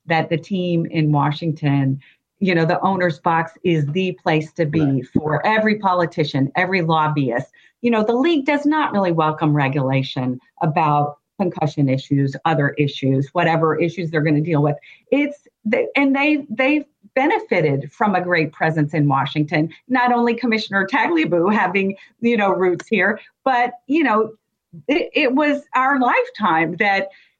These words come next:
Speaker 1: it, it was a big deal to be a guest of the owner of the Washington team, a big deal. And that meant top lawyers, top politicians. It is not a big deal.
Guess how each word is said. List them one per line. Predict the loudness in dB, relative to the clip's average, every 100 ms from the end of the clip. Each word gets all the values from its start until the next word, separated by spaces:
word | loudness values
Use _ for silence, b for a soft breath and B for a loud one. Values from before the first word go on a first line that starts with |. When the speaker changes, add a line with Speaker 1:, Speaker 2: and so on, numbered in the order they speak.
| -4
Speaker 1:
it, | 0 0 2
it | 0 2
was | 0 2
a | 0
big | 0 0 0 0
deal | 0 0 2 0
to | -2 -2
be | 0 0
a |
guest | 2 0 -2
of | -2
the | 0
owner | 0 2 0 -2 -2
of | -2
the | 0
Washington | 0 0 -2 -2 0
team, | 0 0
a | -4 -6 -4
big | -2 0
deal. | -2 -2 B B _ -2
And | 0 0 0
that | 0 0
meant | 0 0 -2
top | -6 -2 0 0 -2
lawyers, | -2 -2 -6 -8 _ -2
top | -2 -2
politicians. | -2 -4 -4 -8 -8 -14 b b _ _
It | 0 2
is | 2 2
not | 0 2 0 -2 -4
a | -8
big | -6 -8 -8 -8
deal. | -8 -8 -10